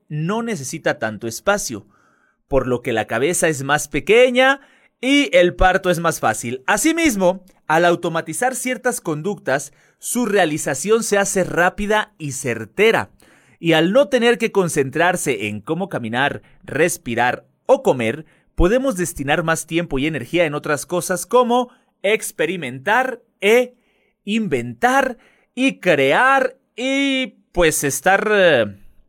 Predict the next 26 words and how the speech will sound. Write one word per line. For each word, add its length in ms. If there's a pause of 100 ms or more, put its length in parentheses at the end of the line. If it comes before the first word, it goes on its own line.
(600)
haciendo 460
como 240
cosas 360
nuevas. 420 (280)
Si 220
el 100
organismo 600
tuviera 440
que 100
responder 680
a 100
toda 200
la 160
cantidad 400
de 80
estímulos 800 (420)
que 140
se 180
da 160
en 140
cualquier 420
situación, 720 (320)
la 260
conducta 560
sería 540 (920)
caótica, 920